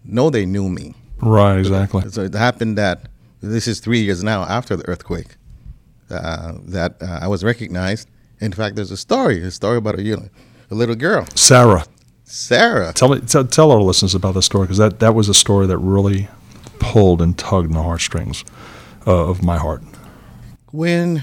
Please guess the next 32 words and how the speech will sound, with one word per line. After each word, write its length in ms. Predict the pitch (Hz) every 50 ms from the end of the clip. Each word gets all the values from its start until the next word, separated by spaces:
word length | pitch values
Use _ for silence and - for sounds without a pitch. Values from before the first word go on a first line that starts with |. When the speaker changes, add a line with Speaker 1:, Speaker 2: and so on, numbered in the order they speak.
| 123 -
Speaker 1:
we 260 | - 110 131 175 196 175
got 260 | 151 160 147 131 - -
there, 340 | 90 101 92 95 92 90
and, 460 | 92 87 101 107 104 101 107 104 101 101 101 95 - _ _ _ _ _ _ _ _ - - _ _ _ _ _ -
uh, 600 | - 98 90 92 85 - - - - 71 78 76 - 76 73
many 300 | 104 120 156 170 160 127
kids, 440 | - - 113 98 92 92 92 -
uh, 500 | 95 95 95 95 92 92 95 95 95 95 - - - _ - - _ _ _
surrounded 560 | - - 117 104 110 123 135 123 104 92 85
us, 320 | 92 92 90 - - -
um, 420 | 87 87 85 85 87 87 90 92 92
and, 260 | 95 90 90 92 92 - _ - - - - - _ _ _ -
and 180 | - 90 -
suddenly, 540 | - - 151 156 139 117 107 107 104 98 - _ - -
uh, 280 | 104 98 80 87 73 - - - - - - _ _ _ - - _ _ _ - -
uh, 260 | - 87 76 - - - - 65 85 87 - - - - -
again, 320 | - 104 107 104 120 113
they 80 | 110 107
were 120 | 101 95
calling 300 | - - 143 147 131 117
my 120 | 104 87 92
name, 180 | 120 151 156
and 100 | 131 110
I 60 | 104 95
asked 260 | 110 131 135 - -
them, 160 | 113 104 98
how 140 | 98 113 110
did 120 | 117 110
they 80 | 104 101
know 220 | 101 120 165 202
my 140 | 175 - -
name? 280 | - 98 85 78 -